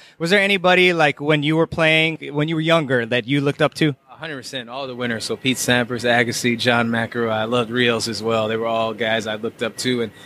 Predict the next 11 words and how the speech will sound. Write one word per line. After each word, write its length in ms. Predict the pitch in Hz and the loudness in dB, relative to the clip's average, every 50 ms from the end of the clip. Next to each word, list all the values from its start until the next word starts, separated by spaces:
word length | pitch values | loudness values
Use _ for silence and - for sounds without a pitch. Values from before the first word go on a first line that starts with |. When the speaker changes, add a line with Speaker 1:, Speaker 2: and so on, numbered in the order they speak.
| - - | -8 -2
Speaker 2:
thought 180 | - 127 120 117 | -2 0 0 0
were 100 | 113 113 | -2 0
amazing 340 | 117 120 120 113 117 113 | 0 0 0 0 -2 -4
players 340 | 104 117 120 120 120 120 110 | -4 -2 0 2 2 0 -2
and 140 | 110 107 110 | -4 -6 -6
wanted 260 | 110 113 113 110 107 - | -6 -4 -4 -6 -6 -4
to 220 | - 113 107 98 - - - - - - | -4 -4 -4 -4 -8 -16 -20 -20 -18 -10
just 200 | - 120 113 - | -6 -6 -4 -2
play 140 | - 131 120 | 0 0 0
like 180 | 117 113 104 101 | 0 0 -2 -2
them. 200 | 113 110 101 | -4 -4 -6